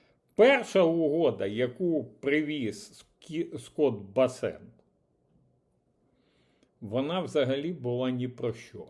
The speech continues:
рамкова, але Зеленський її проспав. Друга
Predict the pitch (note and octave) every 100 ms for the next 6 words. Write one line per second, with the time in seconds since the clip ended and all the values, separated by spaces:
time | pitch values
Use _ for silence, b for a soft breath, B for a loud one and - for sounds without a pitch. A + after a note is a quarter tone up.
0 | - B2 A2+ A2+ F2+ E2+ _ - - _
1 | _ A2+ G#2 A2+ D#3+ A3+ - _ _ -
2 | A2+ A2 G2+ G2 A#2+ B2+ - E3+ A#2+ G#2
3 | G2 F#2+ G#2 G#2 _ G#2+ F#2 - _ -
4 | _ _ _ _ _ _ _ b b b
5 | b - A2+ D#3+ G3 D3 F#3 C#4+ D4 C4